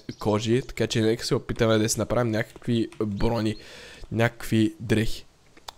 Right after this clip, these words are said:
Та, може да направим ледър хелмет, който изглежда, между другото, много яко. И затова не трябва пет ледър. Ам, добре. Нека го направим.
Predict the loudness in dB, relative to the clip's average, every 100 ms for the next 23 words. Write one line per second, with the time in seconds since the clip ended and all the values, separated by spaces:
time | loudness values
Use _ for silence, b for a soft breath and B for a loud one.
0 | 2 4 2 -6 -4 0 0 2 2 2
1 | 0 -2 -2 0 0 0 4 6 6 4
2 | -2 -10 -8 -2 2 2 2 2 2 0
3 | 0 0 2 4 4 4 -2 -8 B B
4 | B B B -4 2 4 4 4 2 2
5 | 2 4 8 8 6 -2 -20 _ -20 _
6 | _ _ -20 -20 _ 0 0 0 0 4
7 | 6 4 0 -6 -16 -20 -20 -20 B B
8 | B B B B -12 0 4 6 6 4
9 | 2 2 0 -2 -6 _ _ _ _ _
10 | -4 -4 _ _ _ -12 2 4 4 2
11 | -6 -20 -20 -20 -20 -16 -14 0 4 4
12 | 4 2 4 4 6 4 2